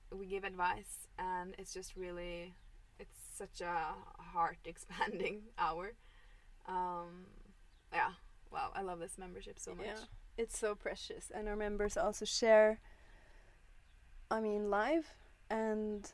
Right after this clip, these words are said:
Speaker 2: ask questions anonymously, so it's really up to how everyone wants to set up, but it's basically you get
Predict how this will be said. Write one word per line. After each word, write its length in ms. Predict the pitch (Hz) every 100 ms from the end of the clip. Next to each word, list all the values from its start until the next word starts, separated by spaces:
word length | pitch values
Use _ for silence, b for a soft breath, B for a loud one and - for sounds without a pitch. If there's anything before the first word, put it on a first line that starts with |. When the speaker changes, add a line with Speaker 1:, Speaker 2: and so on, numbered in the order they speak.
| -
Speaker 2:
ask 240 | 220 214
questions 360 | - 220 - 196
anonymously, 720 | - 240 254 247 240 226 233
so 160 | 220 220
it's 180 | 220 -
really 160 | 226
up 160 | 214 -
to 120 | 233
how 140 | 214 214
everyone 500 | 214 214 214 208 208
wants 200 | 208 -
to 80 |
set 220 | 214 226 202
up, 140 | 254
but 120 | 233
it's 120 | 220 -
basically 640 | 226 240 254 214 196 202 - - - - -
you 100 | -
get 300 | 214 226 233